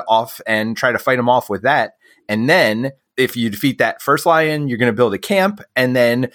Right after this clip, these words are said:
you're gonna do these one-off boss fights, and then you're gonna go back and do a camp phase and a boss phase and a camp phase. And that's basically the theme of the game is you're just trying to survive. You're fighting bigger and badder monsters as you go along.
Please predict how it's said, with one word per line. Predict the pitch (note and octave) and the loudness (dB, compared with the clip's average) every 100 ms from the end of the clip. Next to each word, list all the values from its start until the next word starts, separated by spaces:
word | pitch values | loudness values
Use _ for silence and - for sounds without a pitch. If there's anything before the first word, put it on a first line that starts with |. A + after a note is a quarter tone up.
| - | -6
you're | B2 | -2
gonna | B2+ C3 | 0 0
do | B2+ | 2
these | B2+ A#2 G2 | 2 0 0
one-off | A2+ D3 C#3 - | 0 2 2 2
boss | C#3 C#3 C#3 | 2 2 0
fights, | - C3+ C3+ - - | 0 0 0 -6 -8
and | A2 | -4
then | A2 G#2+ | -2 -2
you're | G2 | -2
gonna | G2+ | -2
go | G2 | -2
back | F#2+ G#2+ - | 0 -2 -4
and | G#2 | -6
do | F2+ | -6
a | |
camp | - G3 D#3+ | 0 0 0
phase | - D#3+ D3 B2 | 0 2 2 -2
and | F#2 | -2
a | |
boss | F2+ D3+ - | 0 0 0
phase | C#3+ C#3 A#2+ | -2 -2 -2
and | G2+ | -6
a | |
camp | - F3 - | -2 -2 0
phase. | D#3 D3 C#3 - - _ C3+ | 0 0 -2 -10 -20 _ -2
And | |
that's | F3 - | 0 -2
basically | F#2 F#2 E3 - C3 - G#2 F#2+ G2+ - _ - | -10 -2 -2 0 -4 -2 -2 0 -2 -6 _ -8
the | A2 | -8
theme | - G3 F#3 | 0 2 2
of | A2 | 2
the | A2 | 0
game | A#2 A2+ A2+ | 2 0 0
is | B2+ A2 G#2 | 0 -2 0
you're | F#3+ | -2
just | D3+ B2 | -2 -6
trying | - D3 A2+ | -4 -4 -4
to | |
survive. | - G#2 A#2 C3+ C#3 A#2+ | -6 -2 0 2 0 -2
You're | A2 | -2
fighting | C3 A#2+ G#2 | -2 -2 -2
bigger | C3 B2+ | 0 2
and | C3+ B2 | 0 0
badder | A#2+ B2 | 2 2
monsters | A2+ B2+ - C#3 B2+ | 2 0 -2 -4 -2
as | A#2 G#2+ | -2 -2
you | |
go | G#2+ G2+ | 0 0
along. | G2+ C#3+ D3+ D3+ | 2 2 2 0